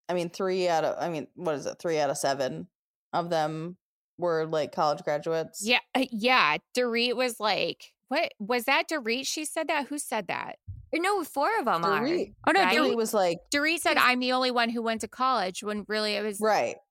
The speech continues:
Speaker 2: Dorit, Anne Marie, probably Andy.
Speaker 3: Uh, Sutton.
Speaker 2: Sutton.
Speaker 3: And then
Speaker 2: Garcelle.
Speaker 3: who, uh, Crystal. No,
Speaker 2: Chris-
Speaker 3: Crystal. So that's four. Four out of the
Speaker 2: Yeah.
Speaker 3: seven.
Speaker 1: I don't think Sutton said she did, though.
Speaker 2: Sutton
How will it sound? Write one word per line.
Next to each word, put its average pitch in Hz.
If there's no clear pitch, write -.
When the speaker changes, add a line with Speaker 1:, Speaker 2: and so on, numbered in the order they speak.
Speaker 2:
Dorit, 220
Anne 220
Marie, 202
probably 226
Andy. 202
Speaker 3:
Uh, 202
Sutton. 185
Speaker 2:
Sutton. 233
Speaker 3:
And 220
then 202
Speaker 2:
Garcelle. 220
Speaker 3:
who, 226
uh, 190
Crystal. 175
No, 214
Speaker 2:
Chris- 277
Speaker 3:
Crystal. 180
So 208
that's 208
four. 240
Four 226
out 233
of 233
the 208
Speaker 2:
Yeah. 175
Speaker 3:
seven. 185
Speaker 1:
I 262
don't 453
think 381
Sutton 294
said 262
she 262
did, 226
though. 87
Speaker 2:
Sutton 285